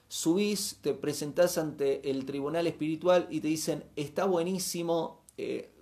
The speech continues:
felicitaciones, muy buen trabajo, quédate acá esperando", y de repente, en un momento,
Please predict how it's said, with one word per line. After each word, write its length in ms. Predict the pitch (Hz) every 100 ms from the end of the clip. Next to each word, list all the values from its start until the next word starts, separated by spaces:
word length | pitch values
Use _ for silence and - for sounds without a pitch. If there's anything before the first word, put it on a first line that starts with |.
| -
felicitaciones, 1080 | 139 135 135 - 135 131 165 170 165 156 -
muy 220 | 143 165
buen 220 | 165 165
trabajo, 600 | 151 147 165 156 160 151
quédate 280 | 135 143 151
acá 120 | 147
esperando", 420 | 147 156 170 165
y 60 | 170
de 100 | 151
repente, 600 | 151 165 196 196 180 160
en 60 | 165
un 80 |
momento, 600 | 175 170 185 170 175 170